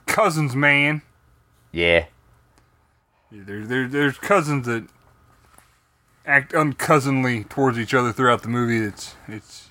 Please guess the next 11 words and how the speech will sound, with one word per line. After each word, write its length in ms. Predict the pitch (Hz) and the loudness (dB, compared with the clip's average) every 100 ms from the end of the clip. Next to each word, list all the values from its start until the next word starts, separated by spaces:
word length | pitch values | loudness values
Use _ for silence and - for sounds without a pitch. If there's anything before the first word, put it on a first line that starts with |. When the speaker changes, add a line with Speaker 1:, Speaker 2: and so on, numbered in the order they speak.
| - | -18
Speaker 1:
it's 140 | 120 165 | -6 0
on 160 | 175 | 2
the 60 | 156 | 2
movie. 360 | 147 131 117 113 _ _ _ _ _ _ _ _ _ _ | 0 0 -4 -10 _ _ _ _ _ _ _ _ _ _
Speaker 2:
So, 400 | - 131 113 87 _ - - | 0 2 2 -2 _ -20 -8
right 280 | 120 180 180 | 0 2 4
away, 500 | 127 123 101 92 85 - _ - | 4 4 4 0 -4 -20 _ -6
it 120 | 92 | -2
turns 280 | 123 123 98 | 0 0 4
out 360 | 104 95 - 82 | 4 4 0 2
that 300 | 95 92 | 4 4